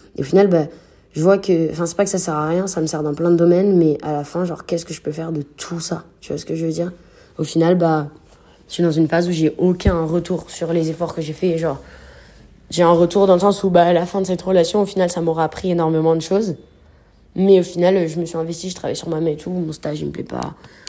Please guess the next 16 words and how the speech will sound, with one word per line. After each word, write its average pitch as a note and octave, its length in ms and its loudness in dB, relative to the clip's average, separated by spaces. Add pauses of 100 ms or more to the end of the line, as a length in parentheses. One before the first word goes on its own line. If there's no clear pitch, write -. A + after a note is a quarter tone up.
(220)
Ma C#3 140 -4
relation, B2 380 -6
euh, C3+ 760 -10
est C3 40 -14
finie. C#3 400 -6
Enfin, - 300 -14 (580)
c'est - 180 -16
pas - 120 -10
vraiment C#3 180 -2
le C#3+ 60 0
meilleur C#3+ 200 0
stade C#3 200 -6
de D3 80 -2
ma C#3+ 160 0
vie, D3+ 180 0
quoi. - 240 0